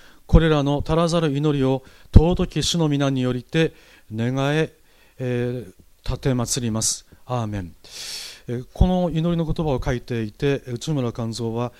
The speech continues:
えー、とても感動を、お、して、えー、おります。まあ、謙遜にして、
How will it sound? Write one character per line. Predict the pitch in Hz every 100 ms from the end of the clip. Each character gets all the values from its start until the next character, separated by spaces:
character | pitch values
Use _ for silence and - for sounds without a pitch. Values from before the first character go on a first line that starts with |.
| - - -
え | 113 107 113
ー、 | - -
と |
て | -
も | 185 175
感 | 170 156
動 | 151
を、 | 147 139 147 - - -
お、 | 123 120 113 117
し | -
て、 | 131
え | 120 113 117 110 104
ー、 |
お | 117
り | 107
ま | 101
す。 | - - - - - - - - - - -
ま | 123 110
あ、 |
謙 | 151 147 - 143
遜 |
に | 135
し | 127 -
て、 | 175